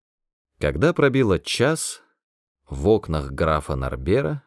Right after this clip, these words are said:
всё ещё виднелся свет. Никогда в жизни Жюльен не испытывал такого страха. В своём предприятии он видел только опасные стороны и не чувствовал ни малейшего энтузиазма.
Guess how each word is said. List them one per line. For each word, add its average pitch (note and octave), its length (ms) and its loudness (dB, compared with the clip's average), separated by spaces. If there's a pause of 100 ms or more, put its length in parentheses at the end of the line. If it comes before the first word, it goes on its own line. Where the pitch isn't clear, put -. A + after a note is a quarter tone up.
всё - 340 -2
ещё C#3+ 320 -2
виднелся F2 540 -4
свет. - 500 -10 (1040)
Никогда A2+ 560 0
в A2+ 100 -2
жизни F2 560 0
Жюльен C#2 760 -4 (200)
не A2 280 0
испытывал F#2+ 540 -4
такого - 360 -8
страха. - 560 -10 (800)
В - 100 -18
своём E2 380 0
предприятии C#2+ 920 -4
он C3+ 120 -2
видел C3 260 0
только G#2+ 440 0
опасные E2 560 -4
стороны C2 600 -6 (480)
и F2 200 0
не F#2+ 160 2
чувствовал B2+ 760 -2
ни C#3 280 -2
малейшего F#2+ 680 -2
энтузиазма. B1+ 800 -8